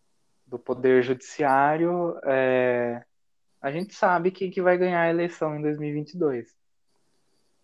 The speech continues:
Por conta de todas essas brechas aí, e digo mais, da mesma forma como o, o, o Lula criou o fantasma Bolsonaro, o Bolsonaro criou o fantasma Lula dois ponto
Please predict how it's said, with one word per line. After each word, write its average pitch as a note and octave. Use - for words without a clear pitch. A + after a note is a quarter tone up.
Por F3
conta E3+
de F3
todas E3+
essas F3
brechas D3
aí, D3
e F#3+
digo G3
mais, D3
da C3+
mesma E3
forma F3
como E3
o, C3
o, B2+
o B2+
Lula D3
criou C#3+
o C#3
fantasma C3+
Bolsonaro, -
o -
Bolsonaro D3
criou E3
o E3
fantasma E3+
Lula D#3
dois D#3+
ponto E3+